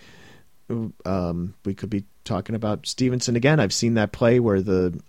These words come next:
uh, where Austin, Tennessee, the freshman defender, strips the ball from the quarterback of Albright and takes it back ninety-nine yards for a touchdown. That's not to say that play can't be beaten, so get your nominations in. They are due to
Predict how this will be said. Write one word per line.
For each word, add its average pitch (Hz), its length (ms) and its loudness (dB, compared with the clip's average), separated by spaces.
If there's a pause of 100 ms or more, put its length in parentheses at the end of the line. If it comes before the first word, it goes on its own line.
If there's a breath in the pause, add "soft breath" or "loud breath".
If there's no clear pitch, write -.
(100)
uh, 87 440 0
where 101 280 -2
Austin, 123 380 0
Tennessee, 135 560 2
the 117 140 0
freshman 127 840 -2
defender, 139 560 2
strips - 460 -2
the 143 80 0
ball 127 340 4
from 131 220 -2
the 113 80 0
quarterback 135 560 2
of 123 100 -2
Albright 127 380 2
and 110 240 -6
takes 131 240 0
it 120 80 0
back 113 260 2 (320 soft breath)
ninety-nine 123 540 4
yards 117 260 2
for 104 140 -2
a 98 40 2
touchdown. 117 520 0 (640 loud breath)
That's 131 200 4
not 151 140 2
to 151 80 2
say 170 220 6
that 160 260 6
play 165 220 6
can't 160 240 4
be 160 80 6
beaten, 196 340 4
so 143 400 8 (260)
get 156 200 6
your 151 60 6
nominations 151 580 6
in. 185 140 8
They 151 100 6
are 120 80 6
due 160 340 10
to 160 560 6